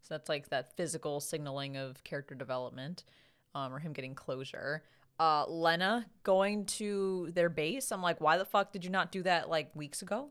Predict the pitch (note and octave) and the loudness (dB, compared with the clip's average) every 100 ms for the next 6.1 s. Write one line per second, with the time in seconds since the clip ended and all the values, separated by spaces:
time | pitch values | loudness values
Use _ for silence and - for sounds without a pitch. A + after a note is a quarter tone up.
0 | - E3+ F3+ F3+ F#3+ G#3+ G#3+ G3 G3+ G3 | -14 -10 -8 -4 2 4 6 8 10 10
1 | F3 F3+ F3+ F#3 F3+ E3+ G3 F3+ D#3+ D#3 | 6 4 2 2 -4 -6 -4 -4 -2 -4
2 | C#3+ - _ _ - F3+ E3+ E3+ F3 F3 | -8 -14 _ _ -4 0 0 0 0 4
3 | E3 E3 D#3+ - E3+ E3 D3+ - F3+ F3 | 4 2 0 -8 -8 -6 -6 -6 -4 -2
4 | E3+ E3 D#3 D3+ D3 D3+ C#3+ C#3+ D3 C#3 | 0 -2 -4 -6 -4 -4 -2 -2 -2 -2
5 | D#3+ D3 C#3 D#3+ E3 D#3+ - D#3+ - D#3 | -4 -4 -2 -2 -2 -4 -4 -4 -4 -6
6 | C#3 | -10